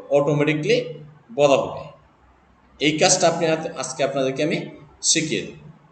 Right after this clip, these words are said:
একটু ধৈর্য সহকারে দেখবেন এবং মনোযোগ দিয়ে দেখবেন। আর অবশ্যই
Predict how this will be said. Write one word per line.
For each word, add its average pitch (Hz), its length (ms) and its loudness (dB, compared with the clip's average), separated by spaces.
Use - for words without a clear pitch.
একটু 175 220 -14
ধৈর্য 185 200 6
সহকারে 156 360 2
দেখবেন 127 260 0
এবং 143 140 -2
মনোযোগ 156 360 2
দিয়ে 127 220 4
দেখবেন। - 280 -10
আর 85 60 -20
অবশ্যই 147 440 2